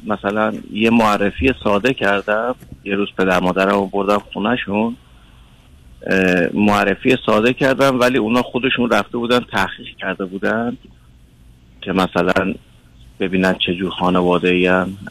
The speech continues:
همین کارهایی که مثلاً توی ایران خانواده‌های سنتی انجام می‌دن. بعد، اه، متوجه شدن که من دروغ می‌گم، کلی مثلاً دعوا و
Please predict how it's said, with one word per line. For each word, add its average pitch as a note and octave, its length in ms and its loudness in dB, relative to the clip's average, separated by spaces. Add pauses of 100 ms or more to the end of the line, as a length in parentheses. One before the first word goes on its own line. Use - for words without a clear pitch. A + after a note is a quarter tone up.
(140)
همین F2+ 260 -2
کارهایی F2+ 320 0
که - 120 -6
مثلاً E2+ 260 -2
توی E2+ 220 -4
ایران E2+ 360 0 (220)
خانواده‌های E2+ 460 2 (100)
سنتی E2 380 0
انجام E2 360 -2
می‌دن. E2+ 260 -2 (1200)
بعد، G#2 460 4 (200)
اه، F#2 340 0
متوجه F#2+ 640 2
شدن F#2+ 240 0
که G2 120 -2
من F#2+ 220 2
دروغ G2 400 -4
می‌گم، G#2+ 600 2 (600)
کلی A2+ 380 2
مثلاً G2+ 540 2 (360)
دعوا F#2+ 540 2
و F#2 240 2